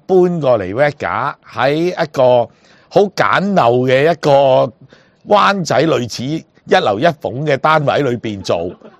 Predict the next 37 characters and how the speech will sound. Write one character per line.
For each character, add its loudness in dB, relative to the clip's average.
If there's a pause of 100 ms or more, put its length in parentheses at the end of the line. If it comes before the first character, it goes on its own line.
(120)
到， 4
到 2
而 -4
家 2
今 -2
時 -12
今 -4
日 -4 (220)
啊 -6
，R 2
F 2 (120)
亦 -4 (140)
都 0
係 -2
做 -4
到 -4
咁 -8
嘅 -2
規 -2
模， -8 (360)
有 0
自 -12
己 -8
嘅 0
office， -4
有 0
兩 -2
個 0
studio， -2
嚇， -6
咁 -2
啊， 2
另 0
一 2
個 2
studio 0
呢， 4